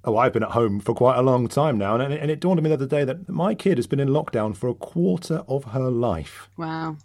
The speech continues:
Speaker 1: Do, do you know what? That, I mean, in, in, in a strange way, it's actually been a blessing to be able to be here, to be part of that, right? I haven't spent my time on, on commuting trains and what have you, and be able to see her, you know, start to get a personality and, and, you know,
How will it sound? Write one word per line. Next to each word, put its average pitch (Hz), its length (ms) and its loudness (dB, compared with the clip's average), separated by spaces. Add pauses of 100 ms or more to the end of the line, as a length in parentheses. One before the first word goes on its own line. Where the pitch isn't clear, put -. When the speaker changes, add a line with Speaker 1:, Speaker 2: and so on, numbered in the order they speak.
Speaker 1:
Do, 165 140 -10 (260)
do - 100 -6
you 170 40 4
know 180 140 4
what? 180 180 2
That, 170 180 -2
I - 20 -4
mean, 175 240 4
in, 180 360 -8
in, 165 160 0
in 160 200 0
a 151 60 0
strange 156 420 0
way, 165 360 2 (240)
it's 151 160 -6
actually 160 260 -4
been 151 140 0
a 147 40 2
blessing 151 380 0
to - 80 -6
be 151 100 0
able 151 140 4
to 147 140 -6
be 143 140 -2
here, 147 200 0
to 147 120 -6
be 151 120 0
part 185 340 -4
of 90 80 -6
that, 87 200 -8
right? 120 200 -2
I 139 100 -2
haven't 131 240 -4
spent 110 200 -4
my 98 140 -4
time 98 340 -4
on, 92 180 -4 (360)
on 101 140 -6
commuting 98 580 -6
trains 98 380 -6
and 98 120 -4
what 101 140 -4
have 110 200 -6
you, 123 60 -4
and 120 60 -4
be 143 80 -2
able 156 100 -2
to 156 100 -8
see 160 280 -2
her, 139 280 2 (400)
you 196 80 -6
know, 160 120 -2
start 185 260 -4
to 170 80 -2
get 180 100 -2
a 170 60 -4
personality 175 760 0
and, 202 200 -4
and, 127 260 -4
you 151 80 -2
know, 113 240 0